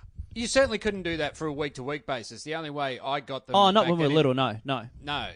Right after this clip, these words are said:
Speaker 1: yeah, you just, and remember, they also had, uh, this is a little bit of nostalgia for everyone out there, they had the results of the Little League games at halftime, and they had the Little League ladder.
Speaker 2: That's true, yes, they did have.
Speaker 1: So when, like, uh, say, and it was always the,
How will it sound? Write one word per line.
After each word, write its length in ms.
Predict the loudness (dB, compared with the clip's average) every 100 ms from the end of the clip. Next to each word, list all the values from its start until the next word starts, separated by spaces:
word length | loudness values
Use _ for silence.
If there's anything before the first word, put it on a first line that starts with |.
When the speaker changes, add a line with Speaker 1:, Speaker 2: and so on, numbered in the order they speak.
| _
Speaker 1:
yeah, 140 | -8 -8
you 180 | -8
just, 300 | -12 -12 -12 -6
and 160 | -2
remember, 500 | -2 -2 -4 -4 -6 -4
they 160 | -4 -2
also 360 | -4 -2 -4
had, 480 | -2 -4 -6 -8 -14 -16 -10
uh, 540 | -4 0 2 2 0 -4 -12
this 160 | -12
is 160 | -10 -10
a 160 | -8 -6
little 160 | -6
bit 100 | -6
of 80 | -8
nostalgia 500 | -10 -6 -2 -2 -4
for 100 | -10
everyone 220 | -12 -12
out 120 | -12
there, 180 | -10 -12 _ _ 0
they 160 | 0
had 300 | 2 0 0
the 80 | 0
results 500 | -2 0 0 0 -2
of 160 | -10 -6
the 80 |
Little 340 | -4 -2 -2 -2
League 240 | -2 -4
games 380 | -8 -10 -10 -14
at 120 | -12
halftime, 600 | -10 -8 -10 -8 -6 -6
and 80 | -6
they 80 | -4
had 180 | -4 -4
the 60 |
Little 300 | -4 -4 -4
League 220 | -6 -8 -8
ladder. 400 | -8 -8 -8 -16 -16
Speaker 2:
That's 220 | -10 -10
true, 200 | -10 -10
yes, 300 | -10 -12 -12
they 100 | -12
did 160 | -14 -12
have. 180 | -12 -12 _ _ _ _ _
Speaker 1:
So 200 | -2 0
when, 380 | 2 0 -2 -8
like, 280 | -2 -2 -2
uh, 280 | -2 -2 -2
say, 260 | -4 -6 -4
and 100 | -4
it 80 | -2
was 140 | -2
always 360 | 0 2 2 0
the, 300 | -4 -4